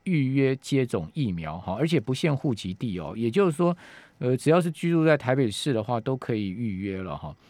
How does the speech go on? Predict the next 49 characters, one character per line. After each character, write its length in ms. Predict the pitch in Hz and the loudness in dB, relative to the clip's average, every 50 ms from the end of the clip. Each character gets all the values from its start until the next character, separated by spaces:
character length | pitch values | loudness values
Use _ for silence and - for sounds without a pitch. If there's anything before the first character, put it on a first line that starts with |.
| _ _ - _ _ | _ _ -20 _ _
呃， 240 | - 135 120 120 117 | -6 -4 -2 -2 -2
柯 120 | - - | 2 2
文 120 | 190 165 160 | 4 4 4
哲 180 | 151 156 147 | 4 4 2
是 180 | 143 - - 165 | 2 -2 -4 -6
说 240 | 139 - 160 156 156 | -2 0 0 0 2
这 160 | 147 170 151 | 2 0 0
次 220 | 143 - - 147 | 0 0 -2 -2
登 220 | 135 - 143 139 139 | 0 0 2 2 0
记 200 | 135 - 135 110 | 0 0 0 0
啊， 80 | 104 | 0
可 140 | 101 - 131 | 0 -2 -2
以 80 | 131 117 | -2 -2
直 180 | - - 113 | -4 -6 -8
接 220 | 113 120 - 131 127 | -6 -4 -2 -2 -2
选 320 | 123 - - 131 101 80 156 | -2 -2 -2 -4 -4 -4 -4
时 240 | - - - 98 | -8 -6 -6 -6
段 240 | 104 120 139 123 110 | -2 -2 -2 -2 -2
地 200 | 110 - 135 101 | -4 -4 -6 -6
点， 200 | 90 98 85 67 - _ - _ _ _ _ _ _ _ _ | -6 -8 -10 -10 -12 _ -20 _ _ _ _ _ _ _ _
哦， 140 | - 95 92 | -10 -10 -8
时 200 | - - - 156 | -6 -4 -2 2
段 220 | 165 208 175 139 | 4 4 4 4
以 80 | 120 110 | 2 2
半 200 | - 185 156 135 | 2 2 2 2
小 200 | - 120 98 92 | 2 0 -4 -4
时 160 | - - 110 | -4 -4 -4
为 140 | 104 110 117 | -2 -4 -2
单 260 | - 127 123 123 131 | -2 -2 -2 0 0
位 160 | 135 117 90 | -2 -2 -2
哈。 180 | 85 - - - - | -4 -8 -12 -6 -2
另 100 | 156 185 | 0 2
外， 240 | 185 180 165 147 131 - - - - - _ _ | 4 4 4 4 2 -4 -10 -20 -20 -20 _ _
没 140 | - 160 196 | 0 2 4
有 100 | 185 143 | 4 4
预 160 | 160 175 170 | 4 4 4
约 120 | 156 156 | 4 4
的 160 | 156 147 143 113 | 4 4 2 2
人 240 | 104 101 98 101 120 | 2 0 -2 -4 -4
呢， 120 | 120 123 - | -4 -2 0
二 100 | - 165 | 0 0
十 160 | 139 - - 120 | 0 0 0 0
号 140 | 127 135 | 0 0
才 120 | 120 - 104 | 0 0 -2
会 140 | 107 117 107 | -2 -2 -2
给 160 | - 92 76 | -4 -6 -10
通 240 | - - 107 107 104 | -8 -6 -6 -6 -6
知 180 | - - 107 | -6 -6 -10
书。 360 | 104 - - - 120 101 104 | -10 -10 -8 -6 -6 -6 -6